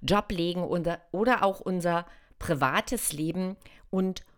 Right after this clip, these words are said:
unsere Bedürfnisse, ist es ganz klar, dass wir einen Mut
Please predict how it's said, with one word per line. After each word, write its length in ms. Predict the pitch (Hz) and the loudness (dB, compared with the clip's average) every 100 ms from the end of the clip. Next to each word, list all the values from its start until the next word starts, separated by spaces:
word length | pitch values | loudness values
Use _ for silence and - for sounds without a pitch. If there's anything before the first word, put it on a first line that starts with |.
| - | -4
unsere 380 | 185 185 175 170 | 0 0 0 -4
Bedürfnisse, 960 | 135 143 151 151 170 214 202 - 202 196 - - - | -2 -2 0 0 0 -4 -2 0 0 -2 -14 -12 0
ist 340 | 208 - - | 0 0 -2
es 300 | 196 - - | -4 -2 -4
ganz 440 | 151 151 160 - - | -2 -2 -2 -4 -4
klar, 360 | - 151 160 | -2 0 0
dass 260 | 151 147 - | -2 -4 -4
wir 320 | 147 147 147 - - - - | -4 -4 -8 -14 -20 -16 -6
einen 380 | 151 147 143 | -4 -2 -2
Mut 400 | 139 208 320 330 | 2 6 4 2